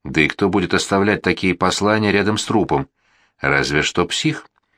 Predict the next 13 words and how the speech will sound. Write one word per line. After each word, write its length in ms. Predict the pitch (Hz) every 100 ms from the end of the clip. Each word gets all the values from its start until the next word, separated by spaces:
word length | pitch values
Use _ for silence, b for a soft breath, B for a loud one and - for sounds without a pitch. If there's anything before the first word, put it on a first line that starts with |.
| _ _
Хотя 340 | - 85 - 170
профессора, 680 | 156 147 180 170 87 69 - _ _ _
бросившего 580 | 71 90 143 82 - 82
столичную 560 | - 85 87 - 87 80
жизнь 380 | 107 117 71 - b b b -
и 220 | 78 76
после 400 | - 92 - 87
пяти 300 | 95 85 98
лет 160 | 92
бродяжничества, 920 | 76 92 98 90 87 78 - - 73 - _ _ -
покончившего 720 | 76 - 90 - 82 - 80
с 80 | -
собой, 480 | 92 85 120 131